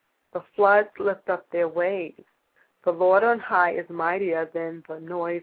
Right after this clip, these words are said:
of many waters, yea, than the mighty waves of the sea. Thy testimonies are very sure. Holiness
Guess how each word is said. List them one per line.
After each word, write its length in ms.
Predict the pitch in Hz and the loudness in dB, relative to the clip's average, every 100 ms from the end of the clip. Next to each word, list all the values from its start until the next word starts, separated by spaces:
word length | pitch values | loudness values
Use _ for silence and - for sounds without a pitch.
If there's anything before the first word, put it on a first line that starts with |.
| - | -10
of 120 | 160 175 | -16 -12
many 260 | 175 196 | -6 -4
waters, 520 | 214 185 160 151 - - _ _ _ _ - | -2 -2 -2 -2 -8 -16 _ _ _ _ -2
yea, 280 | 262 196 156 - - | 2 2 0 -10 -6
than 160 | 185 | -4
the 100 | 175 | -4
mighty 420 | 160 170 175 214 | -2 0 2 0
waves 360 | 214 170 160 165 | -2 0 0 -2
of 140 | 185 180 | -6 -6
the 120 | 185 _ | -10 _
sea. 280 | 247 226 - _ _ _ _ _ _ _ | -6 -6 -8 _ _ _ _ _ _ _
Thy 160 | - 170 - | 0 0 0
testimonies 640 | - 233 _ 269 247 247 240 - | -2 -2 _ -2 0 0 -6 -6
are 160 | 185 160 | -6 0
very 380 | 175 180 202 185 - | 2 2 0 -6 -6
sure. 300 | 220 190 - - _ _ _ _ | 0 0 -2 -10 _ _ _ _
Holiness 640 | - - 220 233 240 233 | -8 0 2 2 0 -4